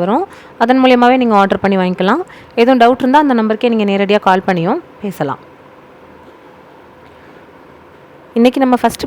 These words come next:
பார்க்குறது வந்து ஒரு பித்தளை தூக்கு தான். ஏற்கனவே நம்ம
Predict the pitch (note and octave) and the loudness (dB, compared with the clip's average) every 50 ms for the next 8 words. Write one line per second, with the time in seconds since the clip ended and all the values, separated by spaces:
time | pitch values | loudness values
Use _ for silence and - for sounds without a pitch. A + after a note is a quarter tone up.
0 | - C4 A#3+ A#3 - B3 A3+ G#3+ G#3 G#3 A3+ C#4+ D4 C4 A#3 - A#3 - - A#3+ | 0 0 0 2 0 -2 -2 0 0 0 0 2 2 2 2 0 0 0 2 2
1 | A#3 - - A#3 A3 - A3 F3+ F#3 F#3+ A3+ D4 F4+ D#4 - - - - - - | 0 0 -2 -4 -4 -4 -2 0 2 2 2 0 -2 -4 -6 -12 -18 -16 -16 -16
2 | - - - - - - - - - - - - - - - - - - - - | -16 -16 -18 -18 -18 -18 -20 -20 -20 -20 -20 -20 -20 -20 -20 -20 -20 -20 -20 -10
3 | - - B3 A#3+ - C4+ C4 C4 C4+ C4 B3 A#3+ | -2 -2 0 0 2 2 2 4 4 4 4 4